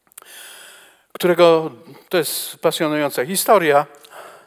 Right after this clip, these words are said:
długo nie umiano zidentyfikować, ale potem uświadomiono sobie, że jeśli w-, wszechświat ekspanduje, to kiedyś, e,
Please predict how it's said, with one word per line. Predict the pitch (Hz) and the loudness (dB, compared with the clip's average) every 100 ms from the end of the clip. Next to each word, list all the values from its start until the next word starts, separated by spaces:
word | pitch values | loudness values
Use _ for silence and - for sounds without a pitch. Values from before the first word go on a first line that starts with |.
| _ - | _ -18
długo | 120 202 175 | -6 -2 0
nie | 165 160 147 147 | 0 0 0 -2
umiano | 143 139 147 135 127 | -6 -6 -6 -2 -4
zidentyfikować, | 123 127 131 123 - - 208 185 - - - - - | -4 -8 -8 -8 -12 -6 -2 -2 -4 -14 -20 -14 0
ale | 151 | 2
potem | 165 208 208 196 | 2 0 -2 -4
uświadomiono | 175 - 185 202 214 202 123 | -6 0 0 0 -2 -2 -4
sobie, | 110 113 95 107 175 _ _ _ _ - - - - _ | -6 -8 -8 -12 -14 _ _ _ _ -20 -20 -20 -20 _
że | - 151 151 147 - | 0 4 6 6 2
jeśli | 123 190 240 - 190 175 | -4 -4 -2 -6 -6 -8
w-, | - - _ - | -10 -20 _ -16
wszechświat | - - 185 - - 110 104 - | -8 0 0 0 -4 -6 -6 -6
ekspanduje, | 151 - 170 156 131 107 104 165 | -6 -2 -2 -2 -4 -4 -2 -4
to | 190 160 | -4 -8
kiedyś, | - 185 160 156 - - - - - - _ | -2 -4 -2 -8 -10 -16 -20 -20 -20 -20 _
e, | 110 | -16